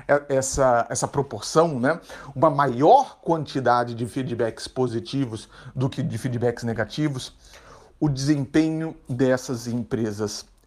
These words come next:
era melhor, era melhor. E olha só, o grande problema disso é que, é, isso é um pouco contraintuitivo, isso vai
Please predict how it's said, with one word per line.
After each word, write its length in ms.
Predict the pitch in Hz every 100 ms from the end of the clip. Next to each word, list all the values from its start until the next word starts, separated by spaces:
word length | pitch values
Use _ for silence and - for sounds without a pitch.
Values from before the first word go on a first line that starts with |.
| -
era 360 | 131 113 117 -
melhor, 1040 | 123 127 147 160 165 - 104 101 95 85 - _
era 220 | 117 107
melhor. 400 | 110 110 95 80 - - - - - 160 160
E 80 | 220
olha 160 | 226
só, 340 | - 175 127 - _
o 80 | 175
grande 680 | 147 277 294 262 202 127
problema 600 | - - 120 117 131 117
disso 520 | 104 131 139 - 104 - _ -
é 60 | 147
que, 360 | - 185 - _
é, 360 | 151 147 147 -
isso 340 | 175 190 - -
é 160 | 185 185
um 100 | 208
pouco 520 | 196 _ 302 302 285
contraintuitivo, 1120 | - - 233 233 214 202 190 175 151 160 147 165
isso 220 | 170 185
vai 120 | 196